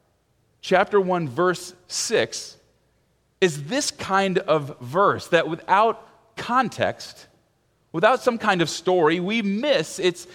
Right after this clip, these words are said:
its larger meaning. We, in fact, are prone to, to thinking that the gospel writer just simply wants us to know that this John dresses strangely and has an unenviable diet.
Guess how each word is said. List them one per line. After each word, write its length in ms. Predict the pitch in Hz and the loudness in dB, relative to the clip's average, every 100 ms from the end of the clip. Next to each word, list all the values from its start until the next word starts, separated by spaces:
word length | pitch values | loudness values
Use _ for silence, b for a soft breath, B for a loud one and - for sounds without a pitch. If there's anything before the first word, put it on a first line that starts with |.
| B | B
its 280 | - 190 - | 0 0 0
larger 540 | 180 190 214 208 160 175 | -2 4 4 4 2 -2
meaning. 580 | 160 196 165 92 92 123 _ _ _ _ _ _ _ _ _ _ _ _ _ _ _ _ _ _ _ _ _ _ _ _ | -2 -2 -4 -6 -10 -18 _ _ _ _ _ _ _ _ _ _ _ _ _ _ _ _ _ _ _ _ _ _ _ _
We, 140 | 185 220 | -4 -4
in 60 | |
fact, 280 | - 185 185 | 2 2 6
are 140 | 165 | 4
prone 480 | 147 151 196 208 156 | 2 2 4 6 4
to, 200 | 151 135 B B B | 2 2 B B B
to 120 | - | -4
thinking 440 | 160 196 226 175 147 | 0 0 0 0 2
that 160 | 135 - - _ _ _ | 0 -2 -14 _ _ _
the 80 | 165 | 0
gospel 360 | 180 220 202 165 | 2 2 2 4
writer 280 | 165 175 | 4 4
just 300 | 139 170 - | 2 -2 -2
simply 280 | - 185 170 | -4 -2 0
wants 320 | 156 160 160 | 2 2 2
us 180 | 170 147 | 0 0
to 60 | 147 | -2
know 220 | 131 165 | 0 2
that 160 | 117 110 | 2 -2
this 160 | 151 | -4
John 460 | - 117 147 175 175 B B | -2 2 2 2 -4 B B
dresses 460 | 110 160 185 190 | 2 2 2 -4
strangely 680 | - - 165 180 147 156 160 | -4 -4 -4 -4 -4 -4 -4
and 180 | - 127 | -4 -6
has 280 | 117 139 127 | 0 0 0
an 120 | 117 | -6
unenviable 600 | - 135 131 131 123 113 | -4 -6 -6 -6 -6 -6
diet. 360 | 107 123 101 - | 0 0 0 -4